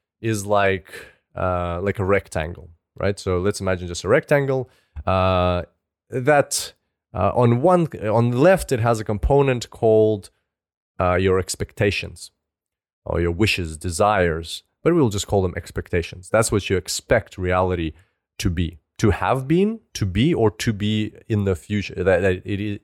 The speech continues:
it has been, it is, or it will be in the future. On the right of the rectangle, you have,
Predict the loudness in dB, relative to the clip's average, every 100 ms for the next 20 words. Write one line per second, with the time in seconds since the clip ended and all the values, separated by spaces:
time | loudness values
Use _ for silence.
0 | -10 -6 0 0 0 -4 -4 -2 0 0
1 | 0 -2 0 -4 -4 -4 -8 -10 -14 -18
2 | _ _ _ _ _ 2 4 6 6 4
3 | 2 0 0 0 0 0 -2 -2 -4 -2
4 | 0 0 -2 -8